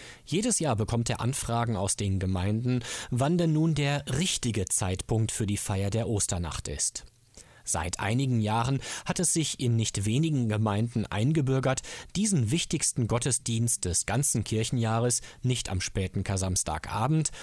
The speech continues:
sondern am frühen Ostersonntagmorgen zu feiern. Vielfach ist das Hineinfeiern in die aufgehende Sonne als Symbol für den auferstandenen Christus ein Beweggrund.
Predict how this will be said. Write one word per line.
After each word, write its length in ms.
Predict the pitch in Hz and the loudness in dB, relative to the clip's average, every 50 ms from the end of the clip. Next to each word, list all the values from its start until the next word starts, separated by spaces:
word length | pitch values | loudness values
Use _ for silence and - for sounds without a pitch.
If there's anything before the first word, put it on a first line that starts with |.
| - - - | -16 -12 -4
sondern 420 | - - 139 143 151 147 147 147 | 0 2 2 4 4 2 2 0
am 280 | - 123 117 120 135 127 - | 0 2 2 2 2 0 -2
frühen 440 | - - - 147 151 165 165 165 - | -4 -2 0 2 4 4 4 4 2
Ostersonntagmorgen 1200 | - 127 131 - - 143 131 113 113 113 127 139 - 127 113 110 - 120 117 117 117 107 104 92 | 2 2 0 2 0 0 0 2 2 2 2 2 2 0 0 0 2 2 4 4 4 4 2 0
zu 160 | - - 92 82 | 0 0 -2 -2
feiern. 400 | - - 82 76 67 62 55 - - - - - - - - - - - - - - | -4 -4 -6 -6 -6 -8 -10 -12 -16 -20 -20 -20 -20 -20 -20 -20 -20 -20 -20 -20 -14
Vielfach 600 | - - - 117 131 156 - - 151 139 - - - - - - | -8 -4 0 2 2 2 2 2 0 0 -2 -4 -8 -8 -8 -6
ist 200 | - 156 143 - | -2 -2 0 0
das 140 | 131 110 - | 0 0 0
Hineinfeiern 720 | - 110 107 104 110 143 151 - - - 123 123 120 117 | 2 2 2 2 2 2 0 0 0 0 2 2 2 2
in 140 | 113 117 107 | 2 0 0
die 220 | 98 95 95 - - | 0 0 -2 -2 0
aufgehende 640 | 101 120 156 147 - - 117 110 104 104 98 95 | 2 2 2 2 0 0 0 0 2 2 2 2
Sonne 400 | 90 92 95 104 127 143 143 131 | 0 0 2 2 2 2 2 0
als 240 | - 98 98 - - | 0 -2 -2 0 0
Symbol 460 | - 98 95 90 95 98 107 123 143 | 0 0 0 0 2 2 2 2 2
für 180 | 143 - - 110 | 2 0 -2 -2
den 160 | 101 95 90 | 0 -2 -2
auferstandenen 800 | - 107 117 - 127 110 - - 107 104 110 - 120 104 98 - | -2 -2 -2 -2 -2 -2 -2 0 0 0 0 0 0 -2 -2 -2
Christus 520 | - - 110 101 - - - 113 - - - | -2 0 0 0 0 0 0 0 0 0 0
ein 180 | 117 117 127 | 0 0 0
Beweggrund. 760 | 131 139 120 107 87 - - - - 82 80 - - - - | 2 0 0 0 -2 -4 -4 -6 -4 -4 -4 -6 -8 -12 -14